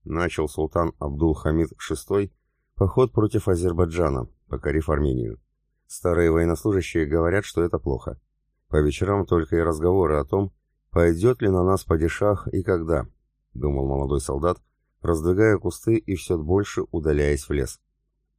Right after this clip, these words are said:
Его же более опытный напарник спал, обрекая мальчишку на смерть. Молодой солдатик так и не заметил, как к нему подобрались сзади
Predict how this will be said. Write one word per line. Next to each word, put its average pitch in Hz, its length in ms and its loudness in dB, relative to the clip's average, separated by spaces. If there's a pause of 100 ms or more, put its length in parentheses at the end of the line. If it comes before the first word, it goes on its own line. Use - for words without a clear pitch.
Его 92 280 2
же 87 140 0
более 85 300 4
опытный 73 400 0
напарник 95 580 -2
спал, 71 440 -4 (160)
обрекая 80 460 -2
мальчишку 76 440 -2
на 65 100 -2
смерть. 62 400 -6 (840)
Молодой 76 340 2
солдатик 87 600 -2 (160)
так 113 200 0
и 98 40 4
не 92 100 2
заметил, 67 480 -2 (320)
как - 200 -2
к - 60 -14
нему 87 220 4
подобрались 78 500 2
сзади 82 460 0